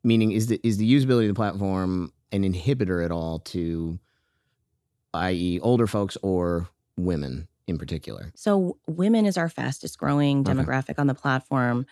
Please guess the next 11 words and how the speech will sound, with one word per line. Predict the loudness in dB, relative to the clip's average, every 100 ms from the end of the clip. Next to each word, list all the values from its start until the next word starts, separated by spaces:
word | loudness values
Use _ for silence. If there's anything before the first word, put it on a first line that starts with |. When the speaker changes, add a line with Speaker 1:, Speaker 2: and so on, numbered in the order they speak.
| _ _ _ 2
Speaker 2:
and | 6 6 4
particularly | -2 -4 -4 0 2 4 4 4 4 2 0
a | 0 0 -2 _
passion | -4 -2 0 0
point | 0 -2
for | -2
me | 0 0 0
to | -4
see | -4 -2
that | -2
happening. | -2 -4 -2 0 0